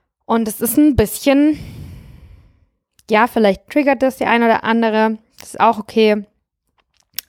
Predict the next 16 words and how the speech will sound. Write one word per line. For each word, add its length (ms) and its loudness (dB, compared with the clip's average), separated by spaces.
Ähm, 800 -2
aber 680 0
ich 180 -8
glaub 300 2
wirklich, 480 -2
dass 400 -4
Hilfe, 760 2
wenn 440 0
dein 300 0
Glas 440 0
nicht 260 -4
overflowt, 720 0
ist 220 -8
keine 600 0
Hilfe, 580 2
sondern 560 0